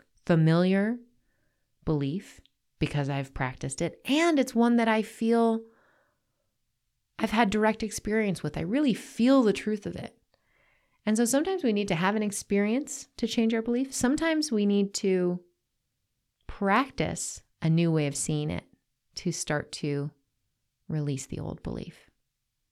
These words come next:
There's many ways to go about it all. <laughs> But you can heal.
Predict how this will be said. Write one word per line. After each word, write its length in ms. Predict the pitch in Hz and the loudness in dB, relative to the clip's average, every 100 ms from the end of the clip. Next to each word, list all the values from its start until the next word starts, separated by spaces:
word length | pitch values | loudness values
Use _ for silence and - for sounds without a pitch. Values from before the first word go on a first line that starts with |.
| _ 180 | _ -12
There's 180 | 170 | -8
many 260 | 180 175 208 | -6 -2 0
ways 500 | 208 156 147 - - _ - | 0 -2 -4 -10 -18 _ -12
to 80 | |
go 160 | - 139 | -8 -8
about 260 | - 135 - | -6 -8 -8
it 80 | 156 | -14
all. 840 | 143 _ _ - - 220 214 196 - | -14 _ _ -2 8 8 10 6 6
<laughs> 0 | _ - - - - - - _ _ _ _ _ _ _ _ _ _ _ _ _ _ _ - | _ -20 -20 -20 -20 -20 -20 _ _ _ _ _ _ _ _ _ _ _ _ _ _ _ -4
But 120 | 175 | -2
you 120 | 175 | -2
can 300 | 196 196 202 | -2 -2 0
heal. 360 | 190 151 135 | 0 0 -2